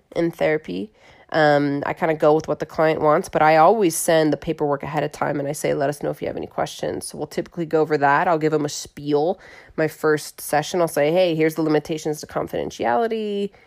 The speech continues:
Uh, we'll talk about suicide and reporting if that's necessary.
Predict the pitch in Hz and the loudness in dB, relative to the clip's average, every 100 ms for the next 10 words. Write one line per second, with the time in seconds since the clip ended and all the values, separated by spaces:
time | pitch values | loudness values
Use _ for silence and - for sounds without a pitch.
0 | _ _ _ - 143 139 - 135 113 - | _ _ _ -6 -4 -2 -4 -4 -2 -2
1 | - 208 208 - 180 180 175 156 - - | -4 -4 -2 0 2 4 2 0 -4 -6
2 | 185 180 185 185 165 - - - 180 - | -4 -2 -2 -4 -4 -6 -6 -8 -8 -8
3 | - 185 175 170 170 165 | -6 -2 0 0 0 0